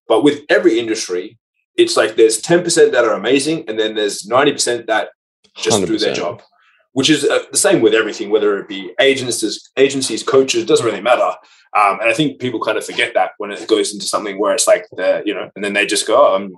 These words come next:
Speaker 1: I'm like, I'll just go see any, like, doesn't matter what doctor I go to, I'll just go see a doctor 'cause they're a doctor."
Speaker 2: Totally. Dude, I
Speaker 1: So,
Speaker 2: met
Speaker 1: yeah.
Speaker 2: some of the dumbest people ever at uni with P H Ds, right?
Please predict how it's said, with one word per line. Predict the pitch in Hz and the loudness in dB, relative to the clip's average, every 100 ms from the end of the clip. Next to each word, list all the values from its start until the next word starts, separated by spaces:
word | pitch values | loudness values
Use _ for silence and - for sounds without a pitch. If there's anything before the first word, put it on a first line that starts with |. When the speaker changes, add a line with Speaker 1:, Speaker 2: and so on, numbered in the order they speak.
| - | -10
Speaker 1:
I'm | 90 87 | -8 -2
like, | 82 - - _ - | -4 -4 -12 _ -6
I'll | 98 | -4
just | 98 | -2
go | 98 | -4
see | 95 - 95 | -2 0 2
any, | 156 170 | 0 0
like, | - - - _ _ | -8 -10 -14 _ _
doesn't | 98 82 | -6 -2
matter | 87 135 | 0 0
what | - | -2
doctor | 78 - 85 | -8 -8 -6
I | 82 | -6
go | - 90 | -6 -8
to, | 85 80 | -6 -6
I'll | 92 | -6
just | 95 | -6
go | - 95 | -4 -4
see | 110 | -2
a | 90 | 0
doctor | 98 - - | 0 0 -10
'cause | - 90 | -10 -8
they're | 90 82 | -6 -2
a | |
doctor." | 82 - - - | -2 -2 -8 -4
Speaker 2:
Totally. | - - - - - | -4 -4 -12 -16 -12
Dude, | - 110 104 | 2 4 6
I | 85 | 4
Speaker 1:
So, | 117 | 2
Speaker 2:
met | 117 | 2
Speaker 1:
yeah. | |
Speaker 2:
some | 107 117 113 | 2 0 -2
of | |
the | 101 80 - | -2 -4 -2
dumbest | 101 98 101 - | 0 0 -2 -4
people | - 95 - 87 | -2 -2 -2 -4
ever | 87 85 | -4 -4
at | 76 | -8
uni | 71 85 55 64 - | -6 -6 -6 -10 -10
with | - - | -10 -2
P | - | 2
H | 71 - | 2 2
Ds, | - - - - - | 0 -2 -2 -4 -2
right? | 67 73 | 0 0